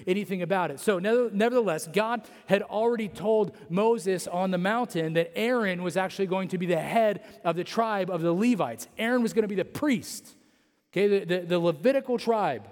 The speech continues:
the Levites. Those are the priests. From this point forward, anytime you read in the Old Testament, the Levites, it's talking about the priests, okay? So we're gonna see here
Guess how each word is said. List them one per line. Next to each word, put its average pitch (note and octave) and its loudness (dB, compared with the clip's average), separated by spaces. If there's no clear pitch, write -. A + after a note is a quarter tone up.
the F3+ 2
Levites. G#3 -2
Those G3+ 0
are B3 -2
the G#3 0
priests. - -2
From D3+ -2
this A#3+ 4
point B3+ -4
forward, G3+ 0
anytime A#3+ 0
you F3+ -2
read A#3 0
in G#3 2
the G3 2
Old G3 0
Testament, E3 -2
the D#3+ 4
Levites, D#3 -2
it's D#3 -6
talking G3+ -2
about E3 -2
the D3+ 2
priests, - -6
okay? E3+ -2
So E3+ 2
we're F#3 4
gonna G3 2
see C4+ 2
here D#3 0